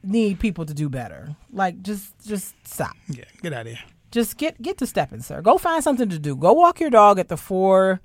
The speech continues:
Speaker 1: city parks that students have said is around that school where you can walk your dog.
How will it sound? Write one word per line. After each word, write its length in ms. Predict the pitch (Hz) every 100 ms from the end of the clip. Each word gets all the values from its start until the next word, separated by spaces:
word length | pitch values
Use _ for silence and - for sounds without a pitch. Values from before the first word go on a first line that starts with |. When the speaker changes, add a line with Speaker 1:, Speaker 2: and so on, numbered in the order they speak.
| _ _ _ _
Speaker 1:
city 320 | - 247 220
parks 340 | 220 180 165 160
that 140 | 156
students 360 | - 185 170 165
have 160 | 151
said 220 | - 160
is 100 | 156
around 360 | 151 151 160 160
that 120 | 151
school 300 | - 156 147
where 120 | 143
you 140 | 139 143
can 160 | 147
walk 220 | 131 131 139
your 80 | 135
dog. 280 | 120 107